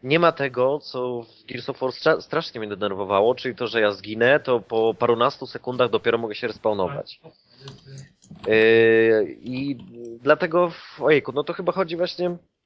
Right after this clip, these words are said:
Yy, chodzi, nie wiem, no mu-, multiplayer w Modern Warfare chyba jest taki super właśnie dzięki temu,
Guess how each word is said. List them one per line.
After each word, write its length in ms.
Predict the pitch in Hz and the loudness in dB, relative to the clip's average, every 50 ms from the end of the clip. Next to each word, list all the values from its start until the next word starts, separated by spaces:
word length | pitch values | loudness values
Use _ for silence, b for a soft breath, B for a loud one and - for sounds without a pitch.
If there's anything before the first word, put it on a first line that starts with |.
| _ _ _ _ _ _ _ _ _ _ _ _ _ _ - - - - | _ _ _ _ _ _ _ _ _ _ _ _ _ _ -20 -16 -6 0
Yy, 1120 | - 127 131 135 135 139 139 143 143 139 147 147 147 139 143 143 143 143 139 135 123 120 117 | 2 4 6 6 6 6 8 8 8 8 6 6 6 6 4 4 2 2 2 0 0 -2 -4
chodzi, 440 | - - - 180 185 160 160 156 151 | -8 -6 -2 0 0 0 -2 -6 -2
nie 180 | 151 160 160 131 | 2 4 4 6
wiem, 100 | 113 117 | 6 4
no 80 | 143 | 4
mu-, 160 | 156 165 175 | 2 2 0
multiplayer 560 | 165 165 175 170 - - 190 190 180 185 175 165 | 0 0 -2 -2 -2 2 4 6 6 6 6 4
w 220 | 160 - - 160 | 0 -6 -12 -6
Modern 240 | - 175 175 170 175 175 | -2 0 0 2 2 2
Warfare 240 | 180 165 185 180 | 0 0 -2 -4
chyba 140 | - 170 170 | -2 2 2
jest 140 | 170 165 - | 2 2 2
taki 200 | - 170 - 165 | -2 -4 -4 -4
super 300 | - - 175 165 175 160 | -4 -2 0 2 2 4
właśnie 360 | 151 160 160 - 165 160 156 - B B B B B B B B B B B B B B B - | 4 2 2 2 2 2 2 0 B B B B B B B B B B B B B B B -10
dzięki 380 | - - 160 165 156 - 165 | -2 0 0 0 0 -2 -2
temu, 580 | - 165 165 160 156 160 160 160 160 160 156 | 4 4 4 6 6 4 4 4 4 2 0